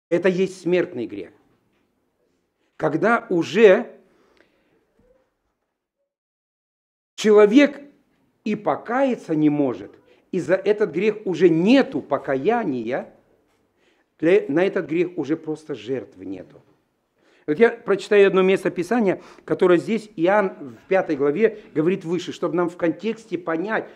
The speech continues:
мысль апостола Иоанна. «Имеющий Сына Божия имеет жизнь». Такой человек, который имеет Сына Божия, он имеет право на жизнь. Это двенадцатый стих.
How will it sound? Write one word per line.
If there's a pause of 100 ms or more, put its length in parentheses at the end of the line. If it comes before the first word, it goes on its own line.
(120)
мысль (240)
апостола
Иоанна. (540)
«Имеющий
Сына
Божия (260)
имеет
жизнь». (1160)
Такой
человек,
который
имеет
Сына
Божия, (200)
он
имеет
право
на
жизнь. (580)
Это
двенадцатый
стих.